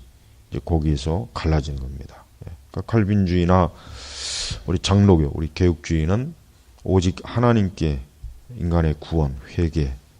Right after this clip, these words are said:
영적인 열매가, 어, 주어진다는 걸 알 수가 있습니다.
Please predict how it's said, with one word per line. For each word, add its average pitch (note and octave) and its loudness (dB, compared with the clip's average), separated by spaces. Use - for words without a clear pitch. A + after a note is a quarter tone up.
영적인 E2 0
열매가, D2+ 2
어, - -6
주어진다는 D2 2
걸 F#2+ 0
알 D2 0
수가 - -6
있습니다. - -10